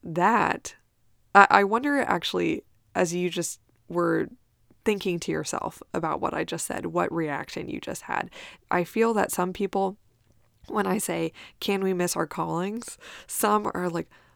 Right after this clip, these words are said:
"Huh, I hope not." And others are like, "Oh, no, definitely not. Like, God will have me where he wants me." And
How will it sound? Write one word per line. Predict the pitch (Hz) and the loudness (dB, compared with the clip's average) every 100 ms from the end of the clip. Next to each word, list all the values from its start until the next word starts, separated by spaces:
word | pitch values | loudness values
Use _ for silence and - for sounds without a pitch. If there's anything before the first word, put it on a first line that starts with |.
| _ _ - | _ _ -8
"Huh, | 339 294 214 208 185 _ | 0 4 4 2 -2 _
I | 277 311 302 302 | -2 2 2 2
hope | 262 330 - | 4 2 4
not." | 185 165 165 - | 0 2 -2 -2
And | 185 175 | -2 0
others | 202 208 202 190 - - _ _ | 2 2 2 0 -4 -14 _ _
are | - 175 | -6 -4
like, | 170 165 - _ _ - | -2 -4 -8 _ _ 8
"Oh, | 277 | 8
no, | 233 185 - - | 10 4 2 2
definitely | 202 180 160 170 | 2 2 -2 -2
not. | - - | -2 -2
Like, | 175 165 | -2 2
God | 185 185 | 4 4
will | 180 | 2
have | 165 156 | 0 -2
me | - 170 | -4 -6
where | - 175 | -2 -4
he | - | -2
wants | 175 - - | -4 -4 -8
me." | - - 202 - - - _ _ _ - | -12 -14 -14 -16 -18 -20 _ _ _ -4
And | 175 180 175 | 2 2 2